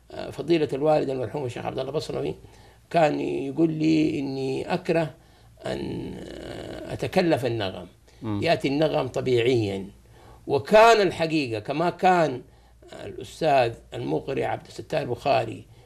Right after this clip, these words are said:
Speaker 1: في المدينة المنورة علما من أعلام الأذان، كان في مكة الشيخ عبد الله بصرمي علما من أعلام الأذان،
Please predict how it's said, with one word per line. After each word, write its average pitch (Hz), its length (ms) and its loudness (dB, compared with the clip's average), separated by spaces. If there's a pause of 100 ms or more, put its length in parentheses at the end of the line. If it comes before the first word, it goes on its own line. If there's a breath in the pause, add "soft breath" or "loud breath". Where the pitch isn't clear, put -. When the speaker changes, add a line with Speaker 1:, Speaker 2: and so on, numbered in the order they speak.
Speaker 1:
في - 100 -10
المدينة 131 280 0
المنورة 127 300 2
علما 156 420 4
من 139 140 -6
أعلام 139 240 -4
الأذان، 139 440 -6 (360 soft breath)
كان 190 300 6
في 160 140 0
مكة 165 260 -2
الشيخ 143 260 -6
عبد 131 160 -6
الله 139 120 -4
بصرمي 143 540 -6 (320 soft breath)
علما 151 360 0
من 139 160 -8
أعلام 135 320 -4
الأذان، 139 540 0